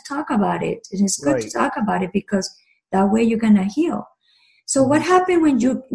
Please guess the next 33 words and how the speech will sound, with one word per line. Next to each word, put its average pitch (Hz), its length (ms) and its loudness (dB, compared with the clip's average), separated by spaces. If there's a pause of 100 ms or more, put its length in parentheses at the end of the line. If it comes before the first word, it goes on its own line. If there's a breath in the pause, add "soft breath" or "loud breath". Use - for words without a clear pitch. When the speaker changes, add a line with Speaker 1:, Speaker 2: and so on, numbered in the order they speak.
(220)
Speaker 1:
when 240 340 4
you 233 180 4
got 240 300 0
divorced? 175 560 -2
Did 214 180 2
she 214 420 4
ask 208 360 -2
you 226 140 -2
to, 233 280 -2
for 220 180 -2
the 196 80 0
divorce, 226 540 2
or 214 120 2
Speaker 2:
Well, 190 280 8
Speaker 1:
was 190 80 4
Speaker 2:
it 180 100 2
just, 214 280 4
you 202 80 4
know, 190 100 4
I 180 60 6
won't 180 260 2
get 170 120 0
into 160 200 -2
too 151 220 -4
much. 147 320 -2
It 151 80 -8
was 143 140 -6
just, 180 260 -4
it 175 80 -4
was 151 160 -6
pretty 180 240 -2
much 151 340 -4
mutual. 131 640 -2